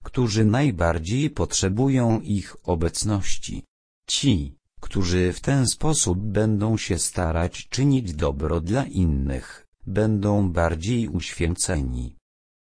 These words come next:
Później do pastora dotarły sprawozdania z dziewięćdziesięciu dziewięciu zborów, w których obchodzono pamiątkę śmierci naszego Pana.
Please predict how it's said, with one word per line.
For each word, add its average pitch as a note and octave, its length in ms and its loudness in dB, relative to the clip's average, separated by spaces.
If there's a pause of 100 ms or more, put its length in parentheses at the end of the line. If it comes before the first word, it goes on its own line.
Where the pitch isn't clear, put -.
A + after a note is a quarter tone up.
(140)
Później G2+ 560 0
do D2 200 -2
pastora D2+ 600 -2
dotarły G2+ 680 0
sprawozdania F2+ 920 0
z D2+ 80 -4
dziewięćdziesięciu F2+ 1000 0
dziewięciu E2+ 760 0
zborów, E2+ 720 -2 (200)
w - 160 -10
których F2+ 460 0
obchodzono G#2+ 760 0
pamiątkę F2 680 0
śmierci G2 600 0
naszego D#2+ 520 0
Pana. D2+ 520 -4